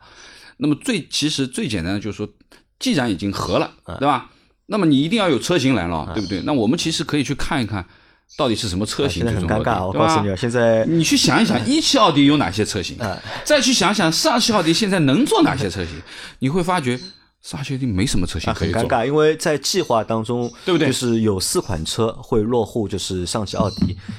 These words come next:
Speaker 2: 一款就是一台 C 级的轿车，对吧？就是我们看到的A七L，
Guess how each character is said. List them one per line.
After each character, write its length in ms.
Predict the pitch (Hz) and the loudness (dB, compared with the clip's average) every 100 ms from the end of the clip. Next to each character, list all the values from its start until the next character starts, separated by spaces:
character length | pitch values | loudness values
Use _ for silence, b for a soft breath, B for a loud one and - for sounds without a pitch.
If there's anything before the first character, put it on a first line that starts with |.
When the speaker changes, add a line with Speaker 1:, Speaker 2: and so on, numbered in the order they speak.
| B | B
Speaker 2:
一 100 | 165 | -4
款 300 | - 107 87 | -2 -2 -2
就 140 | 87 98 | -4 -4
是 240 | 101 95 | -4 -4
一 100 | 113 | -4
台 300 | - 90 87 - b b b b _ - _ - - - - _ - | -2 -2 -2 -8 b b b b _ -20 _ -20 -20 -20 -20 _ -16
C 240 | - 135 135 | -6 -4 -4
级 160 | 139 | -4
的 80 | 92 | -4
轿 180 | 131 104 | -4 -4
车， 200 | - - - - | -6 -14 -20 -10
对 100 | 90 | -8
吧？ 140 | 80 - | -8 -10
就 100 | 92 | -6
是 100 | 92 | -4
我 80 | 85 | -4
们 120 | 82 | -4
看 160 | 107 | -4
到 100 | 92 | -4
的 80 | 87 | -4
A 120 | 98 101 | -2 -4
七 260 | - 110 | -4 -4
L， 140 | 107 | -4